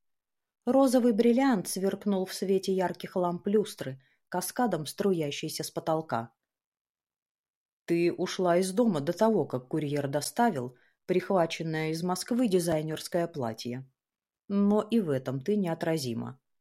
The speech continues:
Представляешь, что случится в нашем кругу, если я объявлю нас парой?» Чувства невозможно включить по желанию. Стоит быть честной. Юля пожала плечами.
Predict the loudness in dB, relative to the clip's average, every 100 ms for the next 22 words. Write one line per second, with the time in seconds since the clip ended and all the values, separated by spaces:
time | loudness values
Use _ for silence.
0 | _ _ _ _ -6 -4 -4 0 0 2
1 | 2 2 0 -6 -16 _ _ -14 -2 -2
2 | 0 -4 -4 -6 -4 -4 -2 -2 -2 -6
3 | -8 -6 -4 0 -2 -2 _ -6 0 2
4 | 2 0 2 0 0 -2 0 0 0 -2
5 | -2 -4 -4 -2 -2 -4 -10 -16 _ _
6 | _ _ _ _ _ _ -10 -4 -4 -2
7 | 4 6 6 4 4 4 2 -4 -6 -8
8 | -6 -8 -6 -4 -2 -2 -2 -4 -6 -8
9 | -14 _ _ _ -10 2 6 6 4 -2
10 | -2 -2 -2 -2 -6 -10 -16 _ _ _
11 | _ -4 2 4 4 2 0 0 0 -2
12 | -2 -4 -4 -6 -10